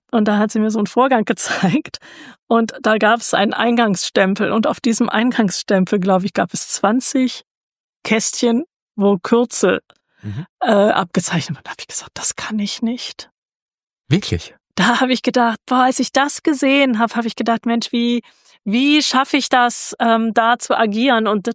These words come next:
Speaker 1: dann, ähm, ja, hab ich, also, d-, äh, das hab ich nicht weiter verfolgt. Ich weiß nicht, ob ich das je geworden wäre. Das ist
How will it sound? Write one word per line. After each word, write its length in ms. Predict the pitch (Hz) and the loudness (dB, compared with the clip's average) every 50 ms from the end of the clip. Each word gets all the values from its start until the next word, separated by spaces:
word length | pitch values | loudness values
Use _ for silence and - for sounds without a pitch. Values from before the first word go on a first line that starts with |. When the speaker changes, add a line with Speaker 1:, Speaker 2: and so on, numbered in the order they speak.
| - | -2
Speaker 1:
dann, 440 | 226 208 208 208 214 214 220 226 - | -2 -2 0 0 -2 -2 -4 -4 -6
ähm, 340 | - 220 196 202 202 190 175 - | -6 -6 -6 -4 -6 -6 -8 -8
ja, 220 | - 196 165 170 170 _ _ _ _ _ _ _ _ _ _ _ _ _ _ _ _ _ _ _ _ _ _ _ _ _ _ _ _ _ | -8 -8 -8 -8 -10 _ _ _ _ _ _ _ _ _ _ _ _ _ _ _ _ _ _ _ _ _ _ _ _ _ _ _ _ _
hab 200 | - - 214 202 | -6 -4 -2 0
ich, 100 | 220 208 | 2 2
also, 200 | 214 220 202 220 | 2 2 2 0
d-, 180 | 208 208 - - | -2 -4 -4 -4
äh, 300 | - 240 233 226 220 220 | -2 0 2 2 2 2
das 220 | 214 220 202 - | 0 0 0 0
hab 140 | 226 226 214 | 0 0 0
ich 80 | 226 175 | 0 -2
nicht 160 | 208 202 - | -2 0 0
weiter 240 | 208 190 190 190 175 | 0 0 2 0 -2
verfolgt. 500 | - - 175 - - 196 190 180 165 - | -2 -4 -4 0 2 2 2 2 0 -4
Ich 80 | 165 | -4
weiß 200 | - 160 160 - | -2 -2 -2 -2
nicht, 80 | 185 175 | -4 -6
ob 120 | - 180 | -6 -6
ich 80 | - 170 | -4 -4
das 160 | - 170 - | -4 -4 -2
je 120 | - 202 180 | -2 -2 -2
geworden 420 | 190 180 233 240 247 202 202 180 | 0 2 2 2 2 2 0 0
wäre. 180 | 185 180 170 185 | 2 2 2 2
Das 100 | 196 | 2
ist 40 | 196 | 2